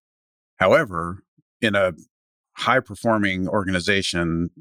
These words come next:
both product and engineering are working very closely together all the time. And what that tends to look like, if it's done well, is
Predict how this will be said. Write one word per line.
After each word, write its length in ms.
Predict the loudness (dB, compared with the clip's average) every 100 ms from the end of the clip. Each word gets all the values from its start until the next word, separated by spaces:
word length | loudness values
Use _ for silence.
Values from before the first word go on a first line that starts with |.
| -6 -6 _ _
both 340 | 0 0 0
product 360 | -2 0 0 -2
and 120 | -4
engineering 680 | -4 -4 -4 -2 -2 -2 -6 -6
are 320 | 0 0 -2 -12 _
working 480 | 0 0 0 -4 -4
very 440 | -2 2 2 2
closely 520 | -2 -4 -4 -2 -4 -6
together 520 | -6 -2 -2 0 0
all 200 | 0 -2
the 100 | -6
time. 400 | -8 -8 -10 -14 _ _ _ _ _ _ 0
And 80 | 2
what 120 | 4
that 180 | 2 0 _ _
tends 300 | 0 2 2
to 100 | 0
look 240 | 0 0
like, 240 | 0 0 -2
if 120 | -6
it's 160 | -6 -4
done 280 | -2 -2
well, 500 | 2 2 2 0 -4 -12 _ _ -2
is 600 | 0 2 0 -2 -4